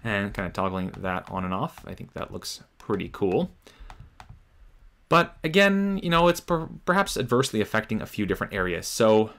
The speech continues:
what I wanna go ahead and do is once again apply a bit of blend if to that. So maybe we'll cut off some of the deepest shadows here and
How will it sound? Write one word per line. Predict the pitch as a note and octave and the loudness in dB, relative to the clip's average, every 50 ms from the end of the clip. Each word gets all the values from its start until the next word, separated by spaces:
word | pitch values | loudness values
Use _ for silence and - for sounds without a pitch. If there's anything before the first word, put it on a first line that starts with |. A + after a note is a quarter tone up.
| - _ _ | -20 _ _
what | - D#3+ | -4 -2
I | F3 | -2
wanna | F#3 F#3 E3+ | -2 0 0
go | E3+ D#3+ | 0 2
ahead | C3+ C3+ C3 B2+ | 4 4 4 4
and | A2 A2 A2 F#2+ | 2 0 0 0
do | G#2 G#2 G#2 E2 | 0 0 0 0
is | F#2 G2 | -2 -2
once | B2+ C#3 B2+ - | -2 -4 -4 -4
again | A2 G#2+ G2+ G2+ F#2+ | -2 -2 -2 -2 -2
apply | - - - G2+ G2+ F#2+ F#2+ | -4 -6 -4 -2 0 0 0
a | F#2 | 0
bit | F#2 F2+ F2 | -2 -4 -6
of | E2+ E2 E2 | -6 -6 -4
blend | G2 G2 G2+ A2+ B2 | -4 -2 -2 -2 -2
if | C3 B2+ - | -2 -4 -4
to | - C3+ | -4 -2
that. | C3 C3+ D3+ E3 F3 - | -2 -2 -4 -6 -8 -8
So | - - G#2+ | -6 -6 -4
maybe | G#2 G2 F#2 F#2 F2+ | -4 -4 -6 -6 -6
we'll | F2 F2+ F#2 F2 F2 | -6 -4 -6 -6 -6
cut | - - - A2 | -6 -6 -4 -2
off | G#2 F#2 F#2+ F#2+ - | 0 0 -2 -2 -4
some | - A2 G2 | -8 -8 -8
of | F2+ E2+ | -8 -6
the | F2+ F2 F2 E2+ | -6 -6 -6 -6
deepest | - - G#2 G#2 - A2 G#2 - | -6 -8 -10 -8 -8 -8 -8 -6
shadows | - B2 B2 B2 C3+ C#3 C3+ | -6 -4 -2 -2 -2 -4 -4
here | - - E3 F3 F3 - | -4 -4 -4 -4 -4 -4
and | F#2 F#2 F#2 - F#3 - | -6 -8 -8 -8 -8 -10